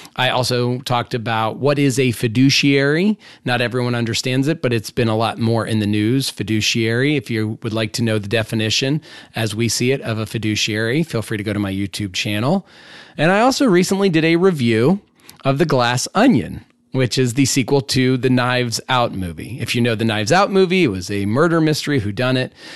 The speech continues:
Glass Onion was briefly out in theaters and will be out on Netflix as of December twenty-third, twenty twenty-two. I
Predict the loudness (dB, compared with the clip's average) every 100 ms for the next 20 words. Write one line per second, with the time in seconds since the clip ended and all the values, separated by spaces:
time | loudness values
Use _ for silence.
0 | -6 2 2 2 0 2 4 4 2 -2
1 | 0 0 0 0 0 0 -2 -2 -2 0
2 | -2 -2 0 0 2 2 2 0 -2 2
3 | 2 0 -2 -6 -4 -4 -4 -4 -6 -4
4 | -2 0 -2 -2 -2 -2 0 0 0 0
5 | -2 -2 -4 -6 -8 0 4 4 2 -2
6 | -20 -20 -20 -20 -20 _ _ 0 0 0